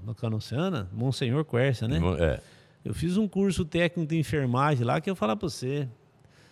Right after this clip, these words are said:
Speaker 1: só de, de hospital eu tive quase dois anos de estágio. Você vê como era, porque as madres que cuidavam dos, do Hospital São Luís, né?
Speaker 2: É,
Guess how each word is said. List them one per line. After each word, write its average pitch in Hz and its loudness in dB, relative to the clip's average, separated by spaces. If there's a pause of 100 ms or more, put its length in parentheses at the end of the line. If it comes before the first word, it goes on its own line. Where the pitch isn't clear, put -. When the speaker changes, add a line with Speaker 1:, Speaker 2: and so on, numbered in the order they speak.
(220)
Speaker 1:
só - 4
de, 214 6
de 135 2
hospital 147 2
eu 190 0
tive 185 -6
quase 180 -2
dois 170 0
anos 135 0
de 123 -4
estágio. 107 -8 (840)
Você 135 -2
vê 156 0
como 208 2
era, 151 4
porque - -2
as 139 2
madres 170 0
que 196 -14
cuidavam 156 2
dos, 123 -4
do 123 -8
Hospital 117 -4
São 117 -4
Luís, 104 -4
né? 147 -4
Speaker 2:
É, 92 2